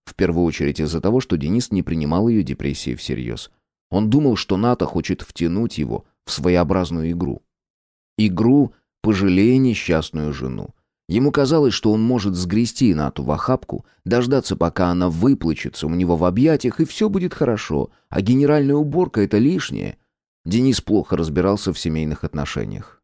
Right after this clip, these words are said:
Именно поэтому Ната начала ходить в гости к престарелой и почти всеми забытой писательнице. С ней до поры до времени было уютно. Она подъехала к воротам своего дома, когда уже почти стемнело. Заглушила мотор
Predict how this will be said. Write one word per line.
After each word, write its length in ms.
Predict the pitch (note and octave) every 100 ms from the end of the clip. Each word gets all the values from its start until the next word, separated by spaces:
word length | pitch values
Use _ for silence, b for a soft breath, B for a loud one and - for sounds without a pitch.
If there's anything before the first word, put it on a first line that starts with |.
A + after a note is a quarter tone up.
| _
Именно 320 | F2 G#2 G2
поэтому 520 | - D#2 F2 G#2 E2
Ната 400 | D2 D2 F#2 D#2+ b b b
начала 400 | F#2 F#2 E2+ E2
ходить 300 | G2 E2+ E2+
в 100 | C#2
гости 400 | C2+ E2+ - D2+
к 100 | -
престарелой 680 | E2+ D#2+ D2 C#2+ F2+ F#2 C2
и 20 |
почти 340 | C#2+ - -
всеми 560 | - - - D2+ F#2+ A2+
забытой 520 | C#2 D#2+ D2 C2+ D2+
писательнице. 840 | E2+ G2 C3 G#2 B1+ A1 - - - _ _
С 140 | -
ней 220 | C3 E3 E3+
до 100 | G#2
поры 240 | D#2 D#2
до 140 | D2+
времени 400 | D2 D#2+ B1+ A#1
было 240 | B1 F#2 G#2
уютно. 600 | A2 G#2+ B1+ - - - _ _ _ _ _ _ _ _ -
Она 200 | F#3+ G#2+
подъехала 460 | A2 A2+ A2 G2
к 80 | F2+
воротам 380 | F#2+ G2 F#2 E2+
своего 360 | - F2+ F2+
дома, 320 | F#2+ C3 C3 G#2+
когда 300 | F2 E2 F2+
уже 180 | E2
почти 320 | E2 E2 - C#2+
стемнело. 640 | - E2 D#2 C2 G#1 - _ _ _
Заглушила 540 | D2+ G2 A2 G#2 G2+ D2
мотор 480 | C#2 - A#2 G#2